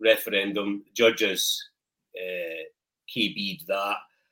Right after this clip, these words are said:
Plan C was Sturgeon's de facto referendum, which, as Ben said, was fifty percent plus one of the votes at the general. I think earlier this year,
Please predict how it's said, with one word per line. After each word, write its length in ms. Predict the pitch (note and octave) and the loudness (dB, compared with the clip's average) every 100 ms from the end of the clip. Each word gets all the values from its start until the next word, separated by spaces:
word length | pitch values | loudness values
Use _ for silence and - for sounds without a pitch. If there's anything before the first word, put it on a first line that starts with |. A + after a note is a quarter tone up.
| _ _ _ _ | _ _ _ _
Plan 240 | - E3 D#3+ | 8 10 10
C 360 | - - D3 B2+ | 8 6 4 4
was 280 | A#2+ A2+ | 2 4
Sturgeon's 720 | - - - C3+ B2 B2+ A#2+ - | 2 2 4 4 4 2 0 0
de 120 | G#2+ | -4
facto 520 | - C#3+ E3 - C3 | 2 4 4 0 2
referendum, 580 | A2+ A2 A2+ A2 A2 A#2 | 4 4 4 2 0 -2
which, 220 | A2+ A2+ | -6 -8
as 120 | G2 | -8
Ben 260 | E2 G#2+ G#2+ | -4 -2 -2
said, 300 | - G#2+ F#2+ | -2 -4 -6
was 240 | F#2+ F#2+ | -6 -6
fifty 320 | - B2 - - - | -4 -6 -8 -14 -20
percent 280 | - G#2 - | -12 -10 -10
plus 120 | - - | -14 -12
one 160 | G2+ G2 | -8 -8
of 60 | |
the 100 | F2+ E2+ | -8 -6
votes 320 | G2+ A2+ - | -4 -4 -8
at 60 | - | -16
the 80 | F#2 - | -16 0
general. 520 | G#2 G#2 G#2+ G#2+ G2+ - _ _ _ _ _ _ _ - | 4 4 4 2 0 -8 _ _ _ _ _ _ _ -4
I 100 | A2 | 0
think 200 | F3+ D3 | 2 4
earlier 220 | D3+ C#3 | 4 4
this 300 | C3+ A#2 - | 4 2 2
year, 380 | C#3+ C3 C3 | 6 8 8